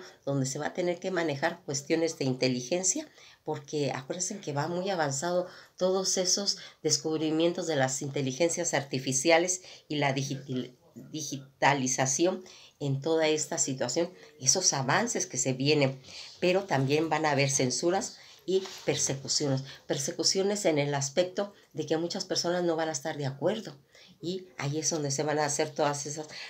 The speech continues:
en la cual tenemos que fortalecer y renovar nuestra, eh, forma de ser. Aquí dicen que los fenómenos extraordinarios que se están dando va a ser por esa conjunción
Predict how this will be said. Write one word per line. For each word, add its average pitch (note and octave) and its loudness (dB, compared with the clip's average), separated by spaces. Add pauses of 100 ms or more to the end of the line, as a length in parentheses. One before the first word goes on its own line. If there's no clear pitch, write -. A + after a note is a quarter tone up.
en C3+ 0
la C3+ 0
cual D3+ 4
tenemos D3 0 (220)
que D3+ -2 (100)
fortalecer C3 2 (340)
y C#3+ -4
renovar C#3+ 6 (320)
nuestra, F3+ 4
eh, C3+ 2
forma E3+ 2
de B2 0
ser. D3+ 4 (960)
Aquí - -4
dicen C4 0
que G#3 -4
los C#3 2
fenómenos D3+ 4 (280)
extraordinarios C#3 6 (380)
que C#3+ -2
se - 2
están F3+ 2
dando D#3+ 6 (300)
va F3+ -2
a G#3 0
ser B3 2
por F3+ 2
esa F#3 0
conjunción E3 2